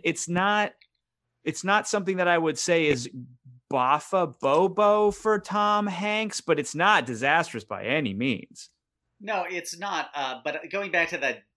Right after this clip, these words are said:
Speaker 2: the dad nip, because I think that is, that's a, that's a great, I, I hope you trademark that, first of all. But it's, it's definitely true, because when Tom Hanks's Greyhound came out and it was only streaming available on Apple, my dad called me and said, "Hey, did you hear about this new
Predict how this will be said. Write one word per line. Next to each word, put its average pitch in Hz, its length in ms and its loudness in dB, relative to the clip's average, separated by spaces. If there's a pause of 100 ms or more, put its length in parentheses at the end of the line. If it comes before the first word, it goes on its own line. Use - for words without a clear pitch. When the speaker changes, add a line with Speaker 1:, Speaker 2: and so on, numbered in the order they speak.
(140)
Speaker 2:
the 123 80 -8
dad 135 320 0
nip, 107 260 -6
because 123 220 -10
I 131 60 -4
think 143 240 -12
that 117 200 -2
is, 113 380 -6
that's 143 180 -4
a, 127 180 -8
that's 147 160 -4
a 143 40 -8
great, 120 400 -4
I, 135 160 -4
I 139 60 -2
hope 156 200 -6
you 135 80 -6
trademark 131 600 -4
that, 92 240 -4 (100)
first 160 240 -2
of 104 80 -6
all. 92 260 -4 (220)
But 156 120 6
it's, 156 320 -2
it's 165 300 -4 (180)
definitely 175 600 -2
true, 107 320 -6
because 120 360 -8
when 143 200 -4
Tom 170 240 -4
Hanks's 156 340 -2
Greyhound 156 520 0
came 196 200 -4
out 208 300 -2 (500)
and 156 140 2
it 160 120 0
was 156 300 -2
only 170 240 2
streaming 170 480 0
available 160 400 0
on 151 140 0
Apple, 196 460 -2 (560)
my 202 160 2
dad 185 580 4
called 220 340 0
me 147 200 -2
and 165 120 -6
said, 165 160 2
"Hey, 147 320 0
did 131 140 -10
you 139 60 -4
hear 147 80 -4
about 143 180 0
this - 180 -8
new 147 280 -6